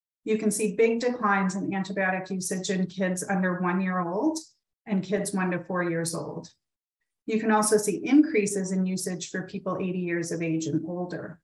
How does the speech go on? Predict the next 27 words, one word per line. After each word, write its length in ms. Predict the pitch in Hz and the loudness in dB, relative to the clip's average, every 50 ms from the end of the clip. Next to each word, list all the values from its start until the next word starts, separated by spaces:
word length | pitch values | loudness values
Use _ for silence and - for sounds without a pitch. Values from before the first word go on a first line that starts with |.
| _ _ _ _ _ _ _ _ _ _ _ _ _ _ _ _ _ _ _ _ _ - _ _ _ _ _ _ _ _ _ _ _ _ _ _ _ _ _ | _ _ _ _ _ _ _ _ _ _ _ _ _ _ _ _ _ _ _ _ _ -20 _ _ _ _ _ _ _ _ _ _ _ _ _ _ _ _ _
Um, 280 | 254 226 220 208 202 202 | 2 2 4 4 4 2
and 180 | 208 233 226 | 4 4 4
you 80 | 226 226 | 4 4
can 140 | - 269 240 | 4 4 4
also 280 | 240 - 285 - 302 294 | 6 6 6 6 4 4
see 200 | 285 - 262 240 | 2 4 4 4
a 100 | 220 220 | 4 4
trend 280 | - 233 220 208 208 | 4 4 4 6 6
of 80 | 202 202 | 6 6
a 100 | 208 208 | 4 6
big 220 | 214 233 226 226 | 6 4 4 4
decline 440 | - 233 214 - 214 214 202 202 196 | 4 2 2 2 2 2 4 4 2
for 120 | 196 196 175 | 0 0 2
respiratory 640 | 196 202 208 208 - 220 - - - 220 214 208 | 2 2 2 2 0 -4 -4 -2 0 2 2 2
tract 340 | 208 - 214 196 196 196 - | 2 2 -2 -2 -2 -4 -4
infections 760 | 208 196 190 - 196 190 190 - - 202 196 190 190 185 - | -6 -6 -4 -2 -2 -2 -2 -4 -6 -4 -2 -2 -2 -2 -2
and 140 | 196 190 175 | -2 -2 -2
skin 360 | - - - - 214 202 196 | -4 -4 -2 -2 0 2 2
and 120 | 196 185 165 | 2 2 0
soft 400 | - - 208 208 - - - - | 2 4 4 4 4 2 -2 -2
tissue 360 | - 190 185 - - 185 170 | -4 -2 -2 -2 -2 0 2
infections 760 | 160 165 160 160 165 156 - - - - 175 175 190 190 - - | 2 2 2 0 -4 -6 -6 -6 -6 -4 -2 -2 -2 -2 -2 0
since 260 | 190 165 160 160 - | 0 2 2 0 0
two 160 | - 185 180 | -2 -4 -2
thousand 380 | 170 170 165 165 165 170 170 165 | 0 0 0 0 0 0 0 2
and 180 | 165 165 160 | 2 0 0
five, 440 | 165 - - - - - 247 247 247 | -2 -2 -2 0 -2 -2 -4 -6 -8